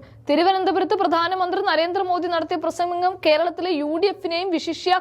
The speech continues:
കോൺഗ്രസിനെയും മുസ്ലിം ലീഗിനെയും ലക്ഷ്യം വെച്ചുകൊണ്ടുള്ളതായിരുന്നു. കോൺഗ്രസുകാർ മുസ്ലിം ലീഗിനേക്കാൾ വലിയ വർഗീയവാദികളാണ് എന്നും കോൺഗ്രസിന് ഇപ്പോൾ എം എം സി, മുസ്ലിം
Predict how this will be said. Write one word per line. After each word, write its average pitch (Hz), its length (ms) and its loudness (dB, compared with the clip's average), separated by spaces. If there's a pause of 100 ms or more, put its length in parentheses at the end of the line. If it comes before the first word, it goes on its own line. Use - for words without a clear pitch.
(120)
കോൺഗ്രസിനെയും 277 760 -4 (360)
മുസ്ലിം 349 440 2
ലീഗിനെയും 277 480 -2
ലക്ഷ്യം 302 400 -4
വെച്ചുകൊണ്ടുള്ളതായിരുന്നു. 208 840 -2 (360)
കോൺഗ്രസുകാർ 339 720 2 (100)
മുസ്ലിം 339 400 -2 (100)
ലീഗിനേക്കാൾ 381 680 2 (120)
വലിയ 370 220 0
വർഗീയവാദികളാണ് 311 1040 -2 (140)
എന്നും 269 200 -4 (340)
കോൺഗ്രസിന് 349 500 0
ഇപ്പോൾ 330 340 2 (180)
എം 294 160 -4 (140)
എം 311 100 -8
സി, 240 180 -10 (260)
മുസ്ലിം 330 440 -4